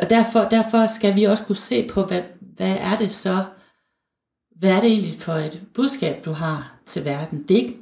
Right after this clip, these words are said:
bare et stykke udsmykning, vi er på jagt efter. Du kan sagtens komme og ke-, og sælge dit blå maleri til, til, til et eller andet sted, som har brug for noget pænt på en væg, men det er ikke det, vi køber ind for her.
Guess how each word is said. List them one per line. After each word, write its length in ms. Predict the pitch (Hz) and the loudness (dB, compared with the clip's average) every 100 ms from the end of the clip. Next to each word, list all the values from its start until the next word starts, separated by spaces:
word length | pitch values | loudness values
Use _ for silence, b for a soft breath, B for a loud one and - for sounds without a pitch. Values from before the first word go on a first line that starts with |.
| - | -6
bare 160 | 190 | -2
et 60 | 202 | 0
stykke 220 | - 180 226 | 0 -2 2
udsmykning, 720 | 262 - 131 - 131 120 - _ _ _ | 2 2 0 -6 -10 -12 -18 _ _ _
vi 80 | 156 | -18
er 60 | |
på 120 | - 151 | -10 -8
jagt 300 | 151 - 139 | -8 -8 -10
efter. 300 | 143 - - - _ _ _ _ _ | -10 -12 -18 -20 _ _ _ _ _
Du 60 | 180 | -6
kan 100 | 180 | -2
sagtens 260 | 202 262 226 | 0 0 2
komme 160 | 220 | 0
og 60 | 202 | 0
ke-, 300 | 202 - 165 | -8 -8 -6
og 80 | 160 | -4
sælge 220 | 196 202 | -4 -4
dit 120 | 202 | -4
blå 200 | 190 190 | -2 0
maleri 440 | 156 151 156 185 | -2 -4 -4 -4
til, 340 | 185 - 156 151 b b b b b b b _ _ - | -2 -2 -4 -12 b b b b b b b _ _ -6
til, 240 | - 160 147 | -2 -2 -4
til 140 | - | -4
et 20 | |
eller 100 | 175 | -4
andet 120 | 170 - | -2 -2
sted, 180 | 180 | 0
som 200 | 185 156 | 0 -2
har 220 | 151 147 - | -6 -8 -4
brug 180 | 185 185 | -2 -2
for 180 | 156 151 | -4 -6
noget 200 | 151 151 | -4 -2
pænt 240 | 208 190 - | 0 0 0
på 80 | 160 | 0
en 120 | 156 | 2
væg, 200 | 196 185 | 0 -2
men 100 | 165 | 2
det 60 | 208 | 4
er 80 | 214 | 4
ikke 80 | 247 | 4
det, 100 | 262 | 2
vi 120 | 285 | 2
køber 180 | 160 127 | -2 -2
ind 160 | 139 | -4
for 160 | - 135 | -8 -8
her. 300 | 147 160 | -4 -4